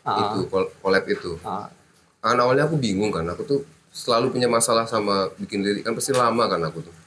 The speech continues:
Speaker 1: Hmm.
Speaker 2: Terus aku janji sama Desta itu satu minggu.
Speaker 1: Seminggu?
Speaker 2: Satu minggu kan, aku minta waktu satu minggu.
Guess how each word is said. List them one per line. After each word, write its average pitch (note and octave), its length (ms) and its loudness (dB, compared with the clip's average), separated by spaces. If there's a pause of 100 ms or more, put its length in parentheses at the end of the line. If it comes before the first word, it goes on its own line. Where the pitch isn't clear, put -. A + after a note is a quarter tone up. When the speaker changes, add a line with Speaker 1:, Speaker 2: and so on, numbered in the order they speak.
(140)
Speaker 1:
Hmm. C3 280 -4 (220)
Speaker 2:
Terus - 120 -6
aku G#2 160 0
janji G2+ 340 0
sama F#2+ 280 2
Desta F2+ 380 0
itu G#2+ 340 0 (960)
satu A#2 260 0
minggu. C#3 400 2 (480)
Speaker 1:
Seminggu? D#3 400 4 (180)
Speaker 2:
Satu G2+ 180 -4
minggu A#2 280 2
kan, G#2+ 140 2
aku G#2 180 2
minta A2+ 240 0
waktu G#2 220 -8
satu G#2+ 220 -2
minggu. F#2+ 320 -6